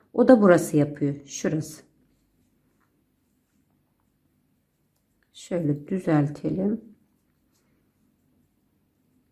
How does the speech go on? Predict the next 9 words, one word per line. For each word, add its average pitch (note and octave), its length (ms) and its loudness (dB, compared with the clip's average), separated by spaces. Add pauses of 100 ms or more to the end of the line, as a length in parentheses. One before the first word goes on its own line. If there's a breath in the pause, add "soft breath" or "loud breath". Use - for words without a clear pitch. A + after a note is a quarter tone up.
Şimdi A#3 680 4 (320)
şu - 240 -6
sıranın G#3 520 4
tam G3+ 240 0
karşısına F#3+ 640 -2
batacağım. G3 560 -2 (1120)
Yani E3 340 2
şurası D3+ 540 0
olacak. D3 640 -4